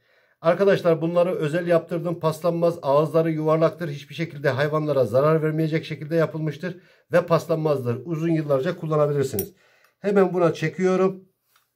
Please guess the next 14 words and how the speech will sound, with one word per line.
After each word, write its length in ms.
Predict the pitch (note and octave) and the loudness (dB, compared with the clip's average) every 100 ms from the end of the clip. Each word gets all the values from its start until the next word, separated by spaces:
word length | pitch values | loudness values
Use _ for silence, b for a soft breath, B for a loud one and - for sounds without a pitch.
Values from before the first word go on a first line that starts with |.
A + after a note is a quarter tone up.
| _ _ _ _ _ _ _ _ _ _ - | _ _ _ _ _ _ _ _ _ _ 2
Evet 240 | D3+ B2+ | 4 4
arkadaşlar. 500 | G2+ F#2+ E2+ - _ _ _ | 2 -4 -8 -12 _ _ _
Kullanıma 460 | - G#3 E3 E3+ D3+ | -6 0 4 4 4
hazır. 240 | B2 G2+ | 2 0
Şimdi 380 | - G#3 G#3 G3 | -2 2 4 6
burada 280 | G3 G3 F#3+ | 6 4 4
bir 140 | F#3+ | 4
ayrıntı 360 | F3 F3+ E3+ F3+ | 4 2 -4 -2
daha 120 | F3+ | -2
göstereceğim 480 | E3+ D3 D3+ C3 B2+ | 0 -2 -4 -2 -4
size. 220 | - C3+ | -2 -4
Bunu 140 | D3+ E3 | -2 2
yavruya 460 | D3+ D3+ E3 D3+ | 2 4 2 2
verdiniz. 520 | D#3 D3 D3+ D3+ D3 | 0 0 0 0 -4